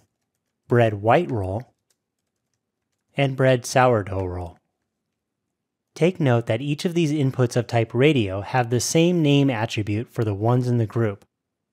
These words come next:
So bread here and size here.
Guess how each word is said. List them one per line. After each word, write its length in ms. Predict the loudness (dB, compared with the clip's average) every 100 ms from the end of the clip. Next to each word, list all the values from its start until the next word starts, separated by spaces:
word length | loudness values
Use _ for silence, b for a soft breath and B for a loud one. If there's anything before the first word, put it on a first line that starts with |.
| _
So 200 | -4 -4
bread 420 | -2 2 4 4
here 460 | 2 0 0 -8 -16 _ _ _ _ _ _ _ _ _ _ _ _ _ _ _ _ _ _ _ _ _ _ _ _
and 220 | -4 -4
size 500 | -2 0 2 2 0
here. 360 | -4 -8 -8 -18